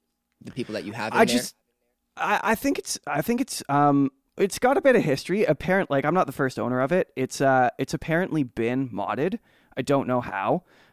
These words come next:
Speaker 2: Um, when it came into my possession, I put a new tube in it 'cause the tube needed to be replaced. Um, but I just, when it, when it comes to vocals, I love the sound of tube condensers,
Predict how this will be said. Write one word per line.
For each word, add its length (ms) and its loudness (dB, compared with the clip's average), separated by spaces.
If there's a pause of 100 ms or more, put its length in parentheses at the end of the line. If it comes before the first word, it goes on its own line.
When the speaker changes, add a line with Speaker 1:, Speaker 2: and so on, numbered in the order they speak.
Speaker 2:
Um, 340 2
when 300 2
it 100 -2
came 220 0
into 140 2
my 180 0
possession, 720 -6
I 120 -4
put 360 -2
a 60 -6
new 180 0
tube 300 -4
in 80 -2
it 140 -4
'cause 140 -16
the 40 -6
tube 300 -6
needed 220 -2
to 40 -6
be 160 -2
replaced. 640 -6 (400)
Um, 300 0
but 160 -4
I 100 2
just, 300 -4
when 160 0
it, 120 -4
when 140 2
it 60 -2
comes 240 -2
to 80 -2
vocals, 500 -2 (140)
I 180 2
love 680 2 (280)
the 80 -6
sound 440 -2
of 420 -4
tube 220 -6
condensers, 720 -10